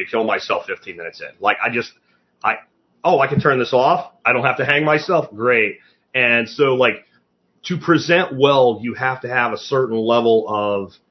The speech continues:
ability to change cadence and all, and you have to be a good presenter. And just most of the people I've seen do it, they're just not. Or, like you said, they're really out there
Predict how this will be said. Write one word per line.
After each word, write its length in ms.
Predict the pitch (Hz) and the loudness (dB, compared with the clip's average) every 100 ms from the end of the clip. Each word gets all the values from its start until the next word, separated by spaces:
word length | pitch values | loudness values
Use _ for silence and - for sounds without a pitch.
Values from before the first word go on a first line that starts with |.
| _ _ _ _ _ 127 | _ _ _ _ _ -2
ability 340 | 143 147 123 | 2 4 2
to 120 | 110 | 0
change 320 | - 117 101 - | 0 -4 -4 0
cadence 560 | 143 135 131 131 - | 2 2 -2 -6 -4
and 100 | 127 | 0
all, 320 | 123 117 117 | 2 2 2
and 100 | 113 110 | 0 -2
you 80 | |
have 200 | 127 139 | -2 -2
to 60 | 139 | -2
be 100 | 135 | -4
a 40 | |
good 180 | 107 107 | -4 -6
presenter. 460 | 113 104 156 202 - _ _ _ _ - | -6 -4 -4 -4 -8 _ _ _ _ -4
And 120 | 135 | -2
just 180 | 139 120 | -2 0
most 260 | 123 170 185 | 2 2 2
of 60 | |
the 60 | 185 | -2
people 200 | 160 143 | 2 2
I've 120 | 147 | 2
seen 200 | - 131 | 0 -6
do 160 | 113 190 | 2 2
it, 100 | 214 | 2
they're 80 | 147 | 0
just 260 | 139 180 107 | -6 -8 -6
not. 480 | 107 170 123 98 - _ _ _ _ | 0 0 0 -2 -6 _ _ _ _
Or, 280 | 170 220 220 | 2 2 4
like 160 | 165 156 | 2 0
you 80 | 160 | 0
said, 340 | 170 135 104 _ _ _ _ _ - | 0 0 0 _ _ _ _ _ 2
they're 160 | 185 | 2
really 680 | 165 120 135 196 233 208 170 | 2 -2 -4 0 0 0 0
out 300 | 175 190 190 | 0 0 -2
there 540 | 151 131 127 127 120 | -2 0 2 2 0